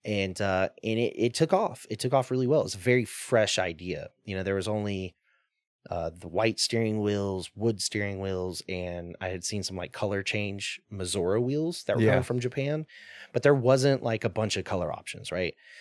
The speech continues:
Speaker 1: So us starting to take, like, "Hey, what color do you want us to paint your wheel?" And someone would go, "Well, I want, like, baby blue, and I want bright red."
Speaker 2: Yeah.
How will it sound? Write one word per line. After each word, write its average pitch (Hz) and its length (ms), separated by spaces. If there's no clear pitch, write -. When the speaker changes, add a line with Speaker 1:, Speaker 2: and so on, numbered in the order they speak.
Speaker 1:
So - 300
us 135 520
starting 117 500
to 113 120
take, 120 280
like, 107 160
"Hey, - 280
what 113 280
color 165 220
do 160 80
you 170 120
want 170 160
us 170 120
to - 60
paint 170 180
your 170 100
wheel?" 208 380
And 92 180
someone 110 220
would 101 80
go, 104 80
"Well, 87 160
I 185 60
want, 196 300
like, 143 180
baby 160 280
blue, 165 560
and 95 80
I 120 100
want 175 300
bright 147 300
red." 165 400
Speaker 2:
Yeah. 104 360